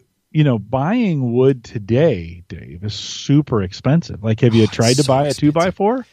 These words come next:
Speaker 1: It's like
Speaker 2: So
Speaker 1: four thousand dollars a linear foot, right?
Speaker 2: I know. And all
Speaker 1: So
Speaker 2: the curves are free, though.
Speaker 1: Yeah.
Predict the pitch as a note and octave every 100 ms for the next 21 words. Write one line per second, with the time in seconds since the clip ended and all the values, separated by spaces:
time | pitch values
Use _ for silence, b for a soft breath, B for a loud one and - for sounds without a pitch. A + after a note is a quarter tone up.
0 | _ _ - - E3 A2 F3+ E3 E3+ E3
1 | F3 E3+ E3+ F3 D#3+ D#3+ F3 F3+ F3 -
2 | F#4 D4 - G2 D3+ A#3 E3 E3+ G3+ A#3
3 | F#2+ - _ - C#3+ - C3 D#3+ E3 C#4+
4 | F3 C3+ - F#3 G#3 C3 A2+ - D#3+ C#3
5 | E2 - _ _ _ _ _ _ _ _
6 | _ _ _ _ _ _ _ A#2+ F#2